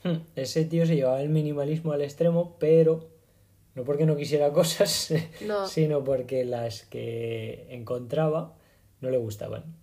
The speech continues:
Speaker 1: directamente. Entonces decía, "Antes de tener cosas que no me gustan,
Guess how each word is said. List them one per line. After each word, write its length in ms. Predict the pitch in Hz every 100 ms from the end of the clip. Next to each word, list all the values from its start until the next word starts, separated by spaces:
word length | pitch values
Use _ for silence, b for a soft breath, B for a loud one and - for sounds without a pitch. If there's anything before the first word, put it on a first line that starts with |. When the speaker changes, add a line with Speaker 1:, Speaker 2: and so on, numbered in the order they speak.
| _
Speaker 1:
directamente. 640 | 120 113 104 110 104 104 110
Entonces 500 | 107 110 113 104 -
decía, 520 | 113 107 120 113 107
"Antes 360 | 113 110 131 117
de 100 | 127
tener 320 | 123 127 117
cosas 340 | 131 110 113 -
que 120 | 117
no 80 | 113
me 100 | 117
gustan, 540 | 131 156 - 165